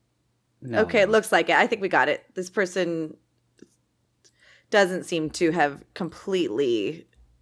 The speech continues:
Speaker 2: he doesn't interrupt the whole thing. So let's see. Let's see what happens. Share screen, share system audio. Share. This is, this is our life right now. This is what we're doing.
Speaker 1: Yeah, this is looking right.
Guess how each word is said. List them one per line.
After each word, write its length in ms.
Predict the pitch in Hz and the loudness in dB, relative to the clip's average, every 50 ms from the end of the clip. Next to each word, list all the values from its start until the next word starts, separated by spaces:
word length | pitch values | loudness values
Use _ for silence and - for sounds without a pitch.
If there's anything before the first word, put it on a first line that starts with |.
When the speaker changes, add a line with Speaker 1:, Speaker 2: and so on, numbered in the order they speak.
| _ _ _ _ _ _ _ _ _ _ _ _ _ | _ _ _ _ _ _ _ _ _ _ _ _ _
Speaker 2:
he 120 | - 175 | -8 -2
doesn't 360 | 190 202 190 175 160 - - - | 0 0 2 0 -2 -4 -4 -2
interrupt 640 | 180 160 135 165 165 143 135 104 - - - - | -4 -2 -2 -4 -2 0 0 0 0 -2 -6 -10
the 100 | - 135 | -8 -8
whole 140 | 147 139 - | -8 -8 -10
thing. 200 | - 127 - - | -10 -12 -12 -10
So 120 | 180 - 233 | -6 -4 -4
let's 140 | 214 - | -4 -4
see. 160 | - - 107 - | -6 -8 -6 -6
Let's 140 | 180 180 | -6 -6
see 100 | - - | -8 -10
what 100 | - - | -10 -8
happens. 500 | 156 - - - - - - - - - _ _ - - - _ _ | -10 -10 -10 -12 -16 -20 -20 -20 -20 -20 _ _ -20 -20 -20 _ _
Share 260 | - - 247 247 247 | -10 -4 -2 -2 -2
screen, 680 | 240 - - - 208 208 208 208 208 208 208 208 208 - | -2 -6 -10 -10 -10 -8 -8 -8 -8 -8 -8 -10 -12 -12
share 500 | - - - - - - 269 262 254 254 | -12 -12 -12 -12 -10 -6 -4 -4 -4 -4
system 440 | 247 - 185 175 175 - 180 160 151 | -6 -6 -8 -10 -10 -10 -10 -10 -8
audio. 680 | - 139 147 143 147 151 147 147 147 147 147 147 147 _ _ _ _ _ _ _ _ _ _ _ _ _ _ _ _ _ _ _ _ _ _ _ _ _ _ _ _ _ _ _ _ _ _ _ _ _ _ _ _ _ _ _ _ _ _ _ _ _ _ | -6 -4 -4 -2 -2 -4 -4 -4 -4 -6 -6 -8 -10 _ _ _ _ _ _ _ _ _ _ _ _ _ _ _ _ _ _ _ _ _ _ _ _ _ _ _ _ _ _ _ _ _ _ _ _ _ _ _ _ _ _ _ _ _ _ _ _ _ _
Share. 960 | - - - - - 220 220 202 202 202 196 196 202 202 190 196 - - - - _ _ | -16 -14 -12 -10 -8 -6 -6 -4 -4 -2 -2 -2 -4 -4 -6 -8 -10 -12 -16 -20 _ _
This 220 | - 190 185 - - | -14 -14 -14 -14 -14
is, 140 | 165 160 - - _ - | -16 -16 -18 -18 _ -12
this 180 | 180 180 180 | -12 -10 -10
is 80 | 175 151 | -6 -4
our 140 | 165 139 131 | -2 -2 -2
life 320 | 110 87 90 131 - - | -2 -2 -4 -4 -6 -8
right 160 | - 131 - | -12 -12 -10
now. 320 | - - 135 143 147 156 156 _ _ _ _ _ | -10 -10 -8 -8 -10 -10 -12 _ _ _ _ _
This 180 | 175 160 - - | -20 -20 -18 -18
is 120 | 156 - | -16 -14
what 120 | - - | -14 -12
we're 100 | - - | -10 -12
doing. 380 | - - - - - 180 175 170 _ _ _ _ _ _ _ _ _ _ _ _ _ _ _ _ _ _ _ _ _ _ _ _ _ - | -12 -10 -12 -12 -10 -12 -12 -16 _ _ _ _ _ _ _ _ _ _ _ _ _ _ _ _ _ _ _ _ _ _ _ _ _ -6
Speaker 1:
Yeah, 160 | 120 95 87 | -6 -6 -6
this 220 | 87 - - - | -8 -10 -12 -14
is 140 | 110 92 - | -12 -12 -10
looking 200 | 92 - 92 85 | -10 -10 -10 -10
right. 140 | 85 85 | -12 -14